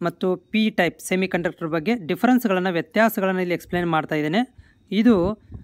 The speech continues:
ಪ್ರಥಮ ವರ್ಷದಲ್ಲಿ ಪ್ಯಾರಾಮೆಡಿಕಲ್‌ದಲ್ಲಿ ಓದ್ತಿರುವಂತಹ ವಿದ್ಯಾರ್ಥಿಗಳಿಗೆ ಫಿಸಿಕ್ಸ್ ಸಬ್ಜೆಕ್ಟ್‌ದಿಂದ ಆಯ್ದುಕೊಂಡಿರುವಂಥ ಒಂದು ಇಂಪಾರ್ಟೆಂಟ್ ಕ್ವಶನ್ ಇದು.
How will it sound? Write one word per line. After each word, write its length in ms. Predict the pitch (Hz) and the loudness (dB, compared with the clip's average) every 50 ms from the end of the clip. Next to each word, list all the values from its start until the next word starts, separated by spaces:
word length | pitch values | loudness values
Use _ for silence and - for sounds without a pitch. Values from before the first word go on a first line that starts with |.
| - - 139 - | -14 -12 -10 -6
ಪ್ರಥಮ 320 | - 175 170 214 214 214 214 | -4 -2 0 0 0 2 2
ವರ್ಷದಲ್ಲಿ 560 | 208 196 196 185 - - 180 185 180 185 185 | 2 0 0 -2 -2 -2 -2 -2 -2 -2 -2
ಪ್ಯಾರಾಮೆಡಿಕಲ್‌ದಲ್ಲಿ 840 | - 175 160 160 170 180 180 190 185 180 - 185 175 175 175 170 | 0 0 2 2 2 2 0 0 -2 -2 -2 -2 0 0 2 2
ಓದ್ತಿರುವಂತಹ 720 | 165 165 160 - - 156 160 156 156 147 - 160 151 143 160 | 2 0 -2 -2 -4 -4 -2 -2 -4 -2 -2 0 0 0 -2
ವಿದ್ಯಾರ್ಥಿಗಳಿಗೆ 680 | 156 147 143 147 160 151 143 - 147 143 147 143 170 175 | -2 -4 -4 -2 -2 -4 -2 -4 -4 -4 -4 -4 -6 -8
ಫಿಸಿಕ್ಸ್ 560 | 170 - - 220 220 190 240 247 - - - - - - - - _ _ _ _ _ - | -8 -4 -2 -2 0 0 0 -2 -2 -4 -10 -10 -10 -10 -12 -16 _ _ _ _ _ -6
ಸಬ್ಜೆಕ್ಟ್‌ದಿಂದ 720 | - 165 151 139 139 175 190 185 - 175 151 160 156 165 190 151 | -4 -2 -2 -2 -2 -6 -6 -4 -4 -6 -4 -4 -2 -2 -4 -2
ಆಯ್ದುಕೊಂಡಿರುವಂಥ 720 | 143 156 160 175 175 185 - 175 165 156 165 156 165 156 170 | -2 -2 0 0 -2 -2 -2 -2 -2 -2 -2 -2 -2 -2 -2
ಒಂದು 180 | 160 156 147 | -4 -2 -2
ಇಂಪಾರ್ಟೆಂಟ್ 580 | 143 143 151 143 - 196 208 220 214 208 202 - | -4 -4 -4 -4 0 0 2 2 2 0 -2 -2
ಕ್ವಶನ್ 360 | - - 160 - - 170 160 | -4 -4 -4 -4 -4 -4 -4
ಇದು. 140 | 147 175 | -2 0